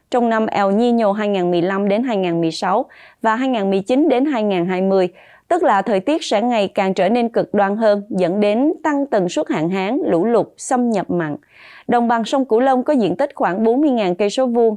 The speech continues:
là nơi sinh sống của hơn mười bảy phẩy bốn triệu người. Nơi đây chiếm năm mươi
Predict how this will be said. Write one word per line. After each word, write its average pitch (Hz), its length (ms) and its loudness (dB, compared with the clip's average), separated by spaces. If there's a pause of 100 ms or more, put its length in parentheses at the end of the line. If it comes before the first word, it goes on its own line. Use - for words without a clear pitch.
là 190 200 -2
nơi 196 180 0
sinh 214 180 -4
sống 226 280 -2
của 277 100 0
hơn 247 240 0
mười 190 100 2
bảy 170 220 -2
phẩy 196 180 -2
bốn 208 320 0
triệu 185 160 0
người. 170 280 0 (420)
Nơi 226 140 2
đây 214 220 4
chiếm 269 180 0
năm 233 160 0
mươi 208 80 0